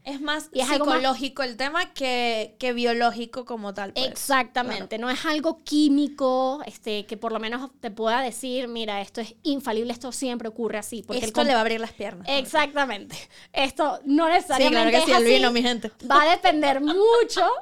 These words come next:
Speaker 2: va a depender mucho de la experiencia que tú tengas con esos alimentos. Entonces, si tú tienes recuerdos muy lindos con algunos alimentos, esos son los alimentos que tú necesitas consumir previamente para que tú estés en el estado de ánimo,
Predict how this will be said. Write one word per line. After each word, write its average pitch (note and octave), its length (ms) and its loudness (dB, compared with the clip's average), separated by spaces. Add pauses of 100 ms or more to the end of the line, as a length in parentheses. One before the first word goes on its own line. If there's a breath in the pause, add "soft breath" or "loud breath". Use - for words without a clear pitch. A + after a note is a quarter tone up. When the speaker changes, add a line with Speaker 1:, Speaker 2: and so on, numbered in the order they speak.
(120)
Speaker 2:
va C4 180 0
a E4+ 120 4
depender C#4+ 460 0
mucho F4 360 -2
de E4 80 -4
la D4+ 60 -4
experiencia B3 420 -6
que D4 100 -6
tú A#3+ 100 -12
tengas B3 260 -6
con A#3 220 -8
esos G3+ 280 -10
alimentos. G3+ 480 -12
Entonces, G#3+ 300 -12
si A#3+ 120 -10
tú C4+ 100 -12
tienes G#4+ 480 -4 (160)
recuerdos B3 400 -6
muy D4+ 220 0
lindos E4+ 260 0
con E4+ 140 -4
algunos C4+ 260 -4
alimentos, D#4 380 -6
esos C4+ 200 -8
son G#3 120 -12
los G#3 120 -14
alimentos D4+ 360 -8
que B3 180 -12
tú C#4+ 160 -6
necesitas D#4+ 540 -8
consumir F#4 640 -4 (560 soft breath)
previamente F#4 640 0
para C4 160 -10
que G#3+ 80 -12
tú G3+ 80 -16
estés A#3 280 -8
en D4 80 -4
el D4 60 -2
estado A3+ 320 -2
de D4+ 80 -2
ánimo, D#4+ 480 -2